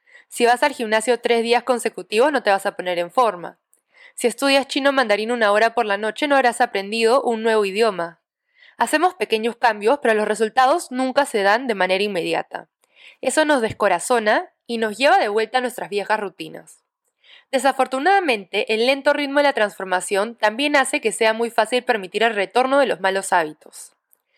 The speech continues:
Si comes un alimento poco saludable hoy, la báscula no va a registrar un cambio muy drástico. Si hoy trabajas hasta tarde e ignoras a tu familia, te van a perdonar.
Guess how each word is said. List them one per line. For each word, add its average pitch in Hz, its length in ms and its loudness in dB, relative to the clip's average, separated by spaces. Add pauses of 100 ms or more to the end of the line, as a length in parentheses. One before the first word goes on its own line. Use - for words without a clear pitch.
(260)
Si 254 160 -6
comes 330 280 0
un 339 120 2
alimento 208 560 -2
poco 240 240 -2
saludable 196 560 2
hoy, 202 320 2 (520)
la 233 200 2
báscula 302 640 0
no 262 160 -2
va 294 100 4
a 294 40 2
registrar 226 420 -4
un 220 80 -8
cambio 202 260 -4
muy 196 160 -8
drástico. 208 640 -4 (300)
Si 233 200 -4
hoy 247 100 4
trabajas 262 460 2
hasta 208 300 -4
tarde 165 440 -2 (240)
e 208 140 -2
ignoras 220 320 -2
a 240 40 -2
tu 214 120 -6
familia, 190 680 -4
te 220 60 -4
van 196 160 0
a 185 100 -6
perdonar. 175 600 -2